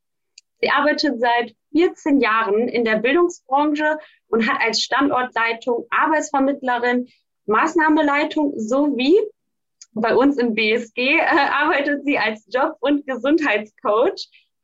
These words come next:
Sie gibt seit fünf Jahren Workshops und Seminare und hält Vorträge zu verschiedenen gesundheitlichen Themen.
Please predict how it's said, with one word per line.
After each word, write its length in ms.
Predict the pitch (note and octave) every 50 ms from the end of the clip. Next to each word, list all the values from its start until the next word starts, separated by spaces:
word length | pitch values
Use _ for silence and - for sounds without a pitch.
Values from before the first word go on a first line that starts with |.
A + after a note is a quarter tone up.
| _ _
Sie 80 | C#4+
gibt 240 | C#4+ E4+ F4+ - -
seit 240 | - C4+ B3+ B3+ -
fünf 200 | - F4 F#4 A4 G#4+ G#4+
Jahren 360 | C#4+ C#4+ C#4 D4 D4 D#4 D4
Workshops 760 | B3+ A#3 B3+ C4+ C#4+ D#4 D4+ - - D#4 C#4 C#4 - - - -
und 160 | - G#3 G3+
Seminare 760 | G#3 G#3+ G#3+ G#3 G3+ G#3 G#3+ A3+ C4 D4 C#4+ D4+ D4 C#4+ - -
und 100 | A3+ A3+
hält 300 | A3+ B3 G#3+ G#3+ G#3+ -
Vorträge 560 | A#3 A#3 B3+ B3+ - - B3 A#3+ A3+ B3 A#3+
zu 180 | - A#3 A3
verschiedenen 560 | - G#3+ G#3 G#3 - - D4 C#4+ C#4+ C#4+ C4 A#3
gesundheitlichen 840 | A3+ G#3+ - G#3+ A3+ A3 - G#3+ G#3 G3+ G3 G3 - G3 F#3+ F#3+
Themen. 440 | - - A#3 A#3 A#3+ B3 B3 B3